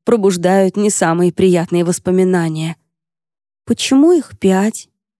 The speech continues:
Чтобы связно говорить. Одной голове нужен перерыв после каждой гласной.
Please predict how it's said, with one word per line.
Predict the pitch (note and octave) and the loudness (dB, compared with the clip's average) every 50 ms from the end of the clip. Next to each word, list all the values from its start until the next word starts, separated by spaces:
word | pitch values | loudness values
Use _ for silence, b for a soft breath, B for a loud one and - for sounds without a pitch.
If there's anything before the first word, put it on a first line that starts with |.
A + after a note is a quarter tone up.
| _ _ _ _ _ _ _ | _ _ _ _ _ _ _
Чтобы | - - - F3 F3 D#3+ E3+ | -16 -6 -4 -2 -2 0 -2
связно | E3 - - E3+ D#3 E3+ F#3 A3 A3+ A#3 B3 A3+ | -4 -4 -4 -2 -2 0 0 0 0 2 0 2
говорить. | F#3+ F#3+ F3+ F3 F3 E3+ E3 D#3+ F3 G3+ G#3 - - _ _ _ _ _ _ _ | 2 0 0 0 0 -2 -2 -4 -4 -6 -6 -8 -14 _ _ _ _ _ _ _
Одной | - A#3 A#3+ G#3 G#3+ C4+ D#4+ E4+ | -2 -2 -2 0 2 2 2 0
голове | - F3+ F#3+ G3 G#3 G3+ G3 F#3+ G#3+ G#3 | 0 0 0 2 2 0 2 2 2 2
нужен | G3+ G#3 B3 C4 A#3+ B3 G#3+ F#3 | 2 2 0 0 2 0 0 0
перерыв | - G#3+ G#3 G#3+ G#3+ G#3+ A#3+ D#4 F4+ - - | 2 2 2 2 2 2 2 2 0 0 -2
после | - B3+ C4+ C4 - A3+ A3 | 0 0 0 0 0 -4 -2
каждой | - - C4 D#4 D4 A#3 C4 A#3+ | 0 0 0 2 2 0 -2 0
гласной. | G3 F#3 G3 G3 G3 G3 F#3+ - - G3 F#3+ F3+ | 0 0 2 2 2 0 -2 -2 -2 -4 -4 -4